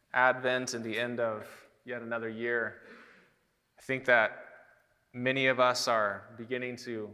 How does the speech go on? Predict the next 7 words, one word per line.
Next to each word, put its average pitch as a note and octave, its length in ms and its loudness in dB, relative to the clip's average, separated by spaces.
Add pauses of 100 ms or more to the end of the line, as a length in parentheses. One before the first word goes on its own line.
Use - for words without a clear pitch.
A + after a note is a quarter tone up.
(100)
look C3 240 -4
back C3 340 4 (1500)
at A2+ 220 -4
the, G#2+ 340 -2 (2000)
at A#2 100 -10
the A#2+ 120 -4
hole C3+ 600 -2